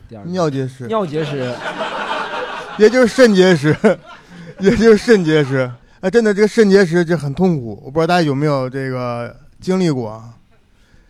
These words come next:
Speaker 2: 真的，这个男，男性朋友们，你们有经历过小腹坠痛吗？就是小腹坠痛的感觉。<laughs> 哇，特别疼，就感觉有从地下伸出来一只手，抓住你，无情往下拽，你知道吗？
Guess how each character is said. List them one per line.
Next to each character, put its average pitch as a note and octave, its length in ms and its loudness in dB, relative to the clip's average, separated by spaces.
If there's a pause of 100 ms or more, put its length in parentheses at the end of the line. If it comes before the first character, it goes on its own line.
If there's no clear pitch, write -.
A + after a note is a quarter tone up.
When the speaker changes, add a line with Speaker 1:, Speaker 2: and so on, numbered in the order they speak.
(180)
Speaker 2:
真 A#3 240 -4
的， D#3+ 200 2
这 C#3+ 80 -8
个 D3 80 -2
男， E3 400 -2
男 F#3 120 2
性 G3+ 140 2
朋 E3+ 80 2
友 D3+ 100 2
们， B2+ 220 -4
你 D3 60 -2
们 F3+ 160 2
有 E3 120 6
经 F3 160 2
历 F3+ 80 2
过 E3 160 2
小 D3+ 200 -2
腹 D3+ 120 -6
坠 F3 160 0
痛 F3 220 -4
吗？ A#2 220 -10 (1500)
就 G#3+ 100 -2
是 G3 80 4
小 E3 180 0
腹 D#3+ 160 -4
坠 F#3+ 160 -2
痛 F#3 160 0
的 D3+ 80 -2
感 B2 200 -12
觉。 A#2+ 100 -18 (1000)
<laughs> - 920 -20
哇， E3+ 160 -4
特 - 160 0
别 F3+ 160 4
疼， A#2+ 260 -12 (480)
就 G3 140 -2
感 F3 180 4
觉 F3+ 140 4
有 F3 180 2
从 F3 380 -8
地 G#3 160 -2
下 D#3+ 140 0
伸 F3+ 160 -2
出 F3+ 40 4
来 F3+ 100 6
一 - 20 2
只 F#3 160 2
手， B2+ 320 -8 (840)
抓 G#3+ 200 2
住 F#3 120 2
你， C3 160 -2
无 D#3+ 160 -4
情 F#3 140 0
往 D#3 100 2
下 D3+ 140 0
拽， D#3+ 260 0
你 C3+ 60 -4
知 B2+ 80 -6
道 A2+ 140 -8
吗？ A#2+ 180 -16